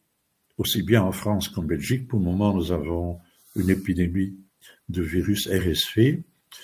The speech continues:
où il y a une énorme hospitalisation des enfants, euh, en bas âge, et où beaucoup de gens ont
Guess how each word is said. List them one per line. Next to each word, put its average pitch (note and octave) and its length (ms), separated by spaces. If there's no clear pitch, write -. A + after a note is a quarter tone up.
où F#2+ 380
il F#2+ 60
y G2+ 40
a G2 60
une F#2 140
énorme A2 420
hospitalisation G2 1300
des E2+ 260
enfants, F2 680
euh, D#2+ 160
en E2+ 100
bas D#2+ 300
âge, A#2 480
et C#3+ 360
où A2 100
beaucoup G2 320
de A#2+ 120
gens A2+ 460
ont A#2+ 380